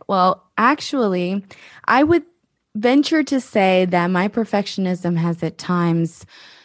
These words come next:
conflicted with the reality of the church. So the reality of the church, and not just the church, but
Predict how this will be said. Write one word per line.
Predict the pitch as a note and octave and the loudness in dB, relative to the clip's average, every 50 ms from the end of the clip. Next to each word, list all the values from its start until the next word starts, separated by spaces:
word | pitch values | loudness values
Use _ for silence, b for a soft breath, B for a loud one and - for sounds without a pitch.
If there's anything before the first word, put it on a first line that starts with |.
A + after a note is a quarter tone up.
| B B B B B _ _ | B B B B B _ _
conflicted | - - G3+ G3 F#3+ G3 - A3+ A#3 B3+ A3+ - - G3+ E3+ E3 D#3+ E3 | 0 0 2 2 0 -2 -2 0 0 0 0 0 0 2 2 2 2 -2
with | - D#3+ D#3 E3 E3 D#3 D3+ D3+ D#3 - _ - | -4 -6 -2 0 0 2 2 0 -2 -6 _ -4
the | E3+ D#3+ | -4 -2
reality | D3+ D#3 D#3 D#3 D3 C#3+ D3 D3 C#3+ D3 C#3+ C#3+ | -2 0 -2 0 0 0 -2 -2 -4 -4 -4 -4
of | C#3+ D3 | -6 -6
the | - - | -8 -12
church. | - - D#3 - - - - - | -10 -8 -8 -8 -8 -10 -12 -12
So | - - - E3+ D#3+ D#3+ D#3+ D#3+ E3 B B B B B B B | -10 -4 -2 0 0 0 0 -2 -4 B B B B B B B
the | F#3 F#3+ | -2 -2
reality | F#3 F#3+ G3 G3+ A3+ D4 F4 F4+ D4+ A#3+ | 0 0 0 2 2 2 2 2 2 0
of | G3 E3+ | 0 0
the | E3+ E3 | 0 -2
church, | E3 - F3+ E3 D#3+ D#3+ D#3+ - - - - | -4 -4 -4 -2 -2 -2 -4 -6 -10 -12 -8
and | - E3+ E3 E3 E3 D#3+ E3 - - | -4 -2 0 0 0 -2 -4 -4 -2
not | F#3+ G3+ A3+ A3+ | 0 0 0 0
just | A3 G#3+ - - | 0 -2 -4 -4
the | F3 | -6
church, | E3 - - F#3 F3 E3+ E3 _ - - - - | -4 -2 0 0 0 0 -2 _ -16 -16 -8 -4
but | - D#3+ D3+ | -2 -2 -2